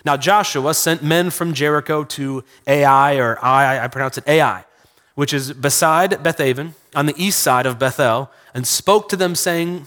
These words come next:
"Go up and spy out the country." So the men went up and spied out Ai.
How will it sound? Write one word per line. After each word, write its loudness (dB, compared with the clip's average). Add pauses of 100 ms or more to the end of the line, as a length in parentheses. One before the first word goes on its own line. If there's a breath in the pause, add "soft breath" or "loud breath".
(120)
"Go 2
up 0
and 0
spy 0
out -2
the -8
country." -8 (340 loud breath)
So 0
the 0
men 2
went 2
up -2
and -14
spied -12
out 2
Ai. 2